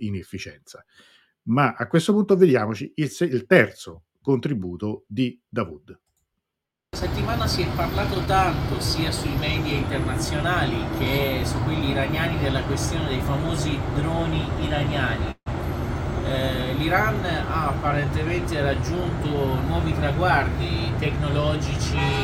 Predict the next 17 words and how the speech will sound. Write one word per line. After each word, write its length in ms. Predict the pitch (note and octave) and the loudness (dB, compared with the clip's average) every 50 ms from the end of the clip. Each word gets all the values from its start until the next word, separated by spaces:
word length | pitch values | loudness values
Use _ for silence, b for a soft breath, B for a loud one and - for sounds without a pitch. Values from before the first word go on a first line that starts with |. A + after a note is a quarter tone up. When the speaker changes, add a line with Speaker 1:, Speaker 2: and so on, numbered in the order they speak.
| C3+ C3+ B2 - | 0 0 0 0
Speaker 2:
per 160 | C#3 - - | -2 -2 -2
quanto 240 | - D#3 D3 C#3+ C#3 | -2 -2 -2 0 -2
riguarda 340 | C#3 C3+ C#3 D3+ D3 - A2 | 0 0 0 0 0 0 0
la 140 | A#2 B2+ B2+ | 0 0 -2
produzione 680 | B2+ A#2+ - C#3 - - - - - F#3 F3 D#3 C#3+ | -2 -2 0 0 0 0 0 -2 -2 -2 -2 -2 -2
di 100 | B2 - - - - | -2 -2 -2 -2 -2
questo 460 | G3 F#3+ F3+ - - - - - D#3 D3 C#3 C3 - | 0 0 0 0 -2 -2 -4 -2 -2 -2 -2 0 0
particolare 840 | D3 C3+ C3 - C#3+ C#3 - C#3+ D3 D3+ - F3+ D3 - D3 - - - | 0 0 0 0 -2 -2 -2 -2 -2 0 2 2 2 2 0 0 -2 -2
tipo, 460 | - E3 E3+ E3 - D3+ C#3+ C3+ C#3 C3+ - - - - - - - - - - - - - - C#3 | -2 -2 -2 -2 -2 0 0 0 0 -2 -2 -4 -4 -6 -4 -4 -4 -4 -4 -4 -4 -4 -2 -2 0
eh, 360 | C#3 C#3 C3+ C#3 C#3+ C#3+ - - | 0 0 0 0 0 0 0 0
di 180 | D3 E3 D#3+ C#3+ | 0 0 0 0
velivolo, 760 | - D#3 D#3+ E3 E3 E3 E3 D#3+ E3 E3+ E3+ E3+ F3 E3+ D#3 | 2 2 2 2 2 2 0 0 0 0 0 2 0 0 0
appunto 400 | C#3 - - C#3 D3 D3 - C#3+ | 0 0 0 0 0 0 0 0
i 80 | C#3 C3 | 0 0
velivoli 540 | D3 G3+ - C#3+ D3 D3+ D3+ C#3+ C#3 B2+ B2+ | 0 0 0 0 0 0 0 0 0 0 0
senza 420 | - - D#3 D#3 D3+ - - C#3+ C3+ | 0 0 0 0 0 -2 -2 -2 -2
pilota. 600 | - E3 D#3+ D3+ C#3 C3 B2+ B2 C#3+ D#3 E3+ | -2 0 0 0 0 0 -2 -2 0 0 0